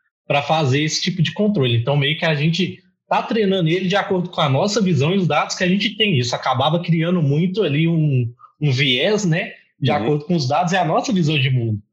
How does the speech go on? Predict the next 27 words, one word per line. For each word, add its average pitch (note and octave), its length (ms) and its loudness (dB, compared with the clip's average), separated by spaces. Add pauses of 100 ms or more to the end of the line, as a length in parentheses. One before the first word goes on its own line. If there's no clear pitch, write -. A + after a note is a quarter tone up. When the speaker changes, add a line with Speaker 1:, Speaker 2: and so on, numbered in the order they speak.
(280)
Speaker 1:
E - 80 2
Speaker 2:
Uhum. G#2 80 -2
Speaker 1:
quando F#3 160 2
a B3+ 40 2
gente A3+ 180 -2
vai G#3 100 0
olhar E3 200 2
no D3+ 120 2
desenvolvimento C#3 880 0
de D#3 60 2
machine B2+ 440 0
learning, C3 600 0
e B2+ 120 0
a C3 100 2
gente C3 280 -2
tem C#3+ 240 0
hoje, F3 280 0
até - 220 -2
quando E3 160 0
você E3 160 -2
vai C#3+ 140 0
fazer C3 320 0
deepfakes C3 1040 0
e C#3 100 2
outras C#3 360 0
coisas, G#3 360 2
né, D#3 380 0